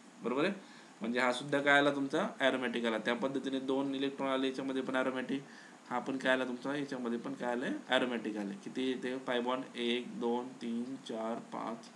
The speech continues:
सहा, सात. सात दुने चौदा. चौदा electron आले, म्हणजेच काय आला तो? Aromatic compound. मग जर तुम्हाला aromatic compound बनायचं असेल, तर ह्या condition किती आल्या? चार.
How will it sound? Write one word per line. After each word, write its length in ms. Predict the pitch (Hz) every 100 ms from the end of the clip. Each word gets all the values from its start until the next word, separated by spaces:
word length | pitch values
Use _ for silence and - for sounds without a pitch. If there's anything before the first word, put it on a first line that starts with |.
| - - - -
सहा, 200 | 110 139
सात. 380 | - 107 - -
सात 160 | 120
दुने 260 | 113 120 147
चौदा. 320 | 170 165 123 101 - - -
चौदा 240 | 127 123 127
electron 320 | 127 127 131
आले, 160 | 131 135
म्हणजेच 320 | 127 127 120
काय 140 | 131
आला 140 | 127 120
तो? 280 | 160 320 - - - -
Aromatic 400 | 123 117 113 104
compound. 400 | 101 110 101 107 98 - - - - -
मग 300 | 127 143 143
जर 220 | 143 160 156
तुम्हाला 360 | 156 151 143 135
aromatic 280 | 135 135 147
compound 420 | 135 131 135 135
बनायचं 280 | 131 127 120
असेल, 360 | - 143 110
तर 40 | 120
ह्या 180 | 127
condition 460 | 131 135 139 135 139
किती 280 | 139 - 139
आल्या? 260 | 139 147
चार. 260 | - 156